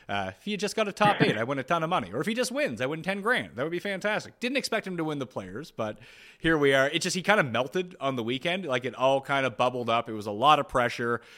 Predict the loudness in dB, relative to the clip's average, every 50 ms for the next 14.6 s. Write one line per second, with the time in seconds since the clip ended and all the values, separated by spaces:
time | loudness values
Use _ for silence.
0 | -20 -20 -8 -4 -4 0 2 4 4 4 4 2 0 0 0 2 0 0 -2 2
1 | 2 4 4 2 0 -4 -6 -6 -6 -6 -6 -6 -6 -6 -4 -4 -2 -4 -4 0
2 | 4 4 4 4 2 2 0 0 0 0 -2 -2 0 0 0 0 -2 -4 -4 -4
3 | -6 -6 -6 -6 -6 -6 -6 0 6 8 8 8 8 6 2 2 2 2 2 -2
4 | 0 2 2 2 2 2 0 0 2 2 2 2 0 -2 -8 -8 -10 -14 _ -20
5 | -20 -18 -2 4 6 6 6 6 4 2 4 2 2 -2 -2 -2 -2 -4 -6 -10
6 | _ -2 0 0 0 0 -2 -2 -2 -2 -2 -2 -6 -6 -2 0 0 0 -2 -4
7 | -12 -20 _ _ -6 -4 -4 -4 -4 -6 -4 -2 -2 -2 -2 -2 -2 -2 -2 -2
8 | -2 -2 -4 -4 -4 -6 -8 -8 -10 -14 -12 -10 -10 -8 -8 -6 -6 -6 -4 -4
9 | -4 -6 -4 -4 -4 -2 -4 -4 -6 -8 -12 -14 -16 -20 -20 -16 -6 -2 0 0
10 | 0 2 2 2 2 2 0 0 0 0 2 2 0 0 2 2 2 2 2 0
11 | -2 -2 0 0 -2 -2 -4 -2 -2 -2 -2 -2 -4 -4 -4 -4 -4 -6 -6 -4
12 | -6 -4 -4 -4 -4 -4 -4 -2 0 2 2 4 2 2 0 -2 -6 -6 -4 -2
13 | 0 2 0 0 0 -4 -4 -4 -6 -6 -8 -8 -8 -6 -6 -4 -4 -4 -4 -6
14 | -8 -10 -10 -12 -14 -14 -14 -12 -10 -10 -10 -10